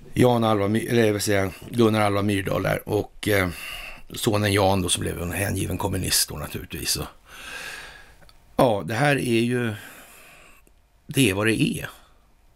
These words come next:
Alltså det går inte, liksom inte att komma undan. Det, det, det är rakt in i smeten, i kärnan, precis hela tiden. Och ingenting annat.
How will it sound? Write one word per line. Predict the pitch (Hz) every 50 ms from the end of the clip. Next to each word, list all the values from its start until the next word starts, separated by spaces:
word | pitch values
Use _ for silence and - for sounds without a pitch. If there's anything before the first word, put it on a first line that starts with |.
| _ _ _ _ _ _ _ _ _ - _
Alltså | - - 135 143
det | 143
går | 139 147 151
inte, | 156 151
liksom | 151 143 - 147
inte | 143 -
att | -
komma | - 131 135 131 135
undan. | 147 135 110 95 98 123 160 180 123 101 92 - - - - - - - - - - - - - - - -
Det, | - 139
det, | 139 147 143 101 - - - - - - - - - - - - - - - - - - -
det | - - - - - 151 170
är | 156
rakt | 143 180 175 165 - - -
in | 147 143 143
i | 135 127
smeten, | - - - - - 151 170 175 170 - - 135 131
i | - 139
kärnan, | - - 165 139 117 110 113 117 117 113 - - - - -
precis | - 131 120 - 120 120 110 107 - - -
hela | 117 117 104 110
tiden. | - - 147 170 160 - - - 113 - - _ _ - - - - _ _ _ - - - - - - - - - - - - - - - - -
Och | 120 135 127
ingenting | 104 98 101 - - - -
annat. | 58 60 - - - - - - - -